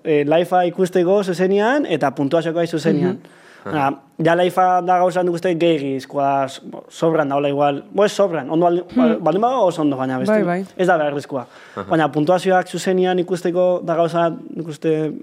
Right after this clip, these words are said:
Speaker 1: behar dela.
Speaker 3: Aha.
Speaker 2: Mhm.
Speaker 3: Beraz, eh, ze nota emango diegu?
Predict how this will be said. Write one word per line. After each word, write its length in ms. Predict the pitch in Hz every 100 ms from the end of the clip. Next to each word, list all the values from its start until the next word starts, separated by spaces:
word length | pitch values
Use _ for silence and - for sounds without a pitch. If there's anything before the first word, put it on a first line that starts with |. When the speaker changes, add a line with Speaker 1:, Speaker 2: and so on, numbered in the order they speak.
| -
Speaker 1:
behar 240 | 143 127
dela. 240 | 117 113 - - 220
Speaker 3:
Aha. 160 | 190 175
Speaker 2:
Mhm. 80 | - _ _ - - _ _
Speaker 3:
Beraz, 240 | 107 107 -
eh, 340 | 110 104 104 104
ze 140 | -
nota 180 | 113 110
emango 300 | 101 101 98
diegu? 340 | 95 98 117